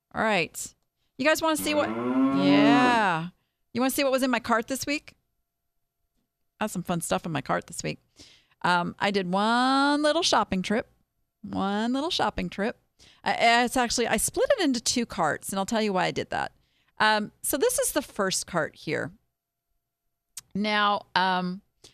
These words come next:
I have a variety of things, as you can see. It, over here, you see these little burlap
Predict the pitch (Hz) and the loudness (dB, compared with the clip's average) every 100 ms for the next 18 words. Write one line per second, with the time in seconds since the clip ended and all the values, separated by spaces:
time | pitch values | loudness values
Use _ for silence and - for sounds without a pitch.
0 | _ _ _ _ - 359 523 554 523 494 | _ _ _ _ -2 0 2 2 4 4
1 | 440 415 339 - 208 170 285 571 - - | 4 4 2 0 -2 -2 -2 -4 -4 -4
2 | - 220 202 208 160 - 165 392 - _ | -4 -6 -4 -4 -6 -6 -6 -8 -10 _
3 | - _ _ _ - 214 - - _ _ | -20 _ _ _ -4 -2 -2 -8 _ _
4 | _ _ - 339 523 - - 294 240 190 | _ _ -4 -4 -4 -10 -2 2 4 4
5 | 185 233 - 508 494 320 220 - 220 240 | 2 0 2 2 4 0 0 0 2 4
6 | 247 208 202 196 | 2 2 4 2